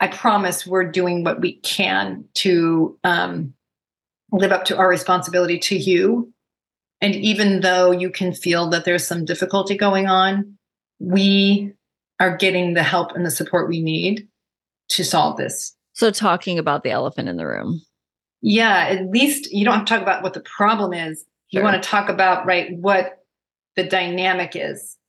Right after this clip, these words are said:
Speaker 2: Yeah, about them.
Speaker 1: And yes, about if you see them picking it up, but you also
Speaker 2: Mm-hmm.
Speaker 1: wanna make sure you're not saying one thing while doing another. So you're also looking at, are there ways that I'm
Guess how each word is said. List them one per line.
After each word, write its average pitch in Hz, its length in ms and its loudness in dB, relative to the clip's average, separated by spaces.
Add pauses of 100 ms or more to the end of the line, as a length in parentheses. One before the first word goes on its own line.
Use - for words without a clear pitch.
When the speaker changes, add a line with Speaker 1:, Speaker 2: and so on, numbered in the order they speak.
(140)
Speaker 2:
Yeah, 113 200 0
about 247 260 2
them. 170 240 2
Speaker 1:
And - 240 -14 (580)
yes, 202 420 2
about 202 360 2
if 180 200 -6
you 208 140 0
see 226 180 0
them 202 200 2
picking 208 380 -2
it 196 180 -2
up, 208 180 0
but 202 140 -6
you 220 100 0
also 233 220 2
Speaker 2:
Mm-hmm. 196 60 -6
Speaker 1:
wanna 185 220 0
make 202 260 0
sure 190 360 0
you're 180 160 0
not 185 220 0
saying 202 300 0
one 185 180 -2
thing 180 140 -4
while 165 140 0
doing 175 260 0
another. 170 500 0
So 160 140 -4
you're 185 220 4
also 196 340 2
looking 185 480 0
at, 170 280 -2 (640)
are 190 120 4
there 185 240 2
ways 180 460 2
that 170 180 0
I'm 175 580 -2